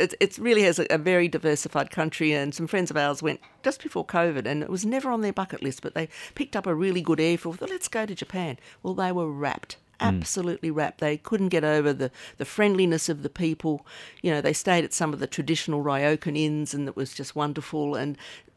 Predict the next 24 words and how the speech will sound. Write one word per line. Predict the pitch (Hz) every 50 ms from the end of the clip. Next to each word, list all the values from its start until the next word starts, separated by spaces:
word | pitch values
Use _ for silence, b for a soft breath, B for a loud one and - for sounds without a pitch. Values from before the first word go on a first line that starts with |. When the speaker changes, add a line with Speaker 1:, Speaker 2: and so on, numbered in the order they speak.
| _ _
Speaker 1:
blown | - 185 233 233 240 233 202 165
away. | 156 147 131 110 - - - -
Just, | - 190 - - _
just | - 196 175 - -
absolutely | 214 202 - - - 175 156 143 - - 160 139
loved | 139 127 123 - - -
it. | - -
So | - - 180 170 165 160 165 -
if | - 190 -
it | 196 185
hasn't | 180 208 208 - 190 165
been | 180 185 226 226
on | 196 131 120
your | 127
bucket | - - 175 - - - -
list, | 247 - -
maybe | 202 202 202 214 202
you | 196
should | - - 208
add | 247 277 320 -
it. | - - _ _ _ _ _ -
Speaker 2:
Sally, | - - 143 139 139 139
we've, | 135 135 135 B B B B B B
we're | - 117